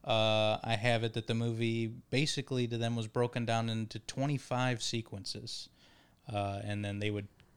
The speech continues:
go through each of those sequences and, you know, there'd be ten dr-,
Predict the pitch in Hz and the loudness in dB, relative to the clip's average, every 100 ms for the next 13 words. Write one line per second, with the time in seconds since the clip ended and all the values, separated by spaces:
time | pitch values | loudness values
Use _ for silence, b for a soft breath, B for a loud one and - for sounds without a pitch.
0 | - 123 117 110 113 110 110 - 110 107 | -2 4 4 4 0 2 0 -2 -2 0
1 | 104 - 113 113 107 - 107 107 104 104 | 0 0 0 0 0 0 0 0 -2 -4
2 | 98 101 98 110 104 98 - 117 104 104 | -2 0 2 2 2 -2 2 2 2 -4